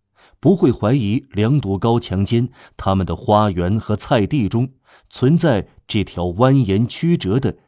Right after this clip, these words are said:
石子长过道。唯有鸟儿可以看到这一奇景。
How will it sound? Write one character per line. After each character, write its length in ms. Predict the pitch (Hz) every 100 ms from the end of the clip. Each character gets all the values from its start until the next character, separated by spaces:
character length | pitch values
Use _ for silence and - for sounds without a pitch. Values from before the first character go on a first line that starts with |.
| -
石 420 | - - 110 156
子 220 | - 62 -
长 340 | - 73 82
过 160 | - 82
道。 220 | 113 - _ _ _ _ _ _ _ _ _ _ _ _
唯 140 | - 170
有 160 | 202
鸟 300 | 214 98 73
儿 200 | 73 113 - _
可 140 | -
以 100 | 92
看 380 | 82 - 117 95
到 160 | 85 80
这 100 | 82
一 140 | 82
奇 260 | - - 95
景。 160 | -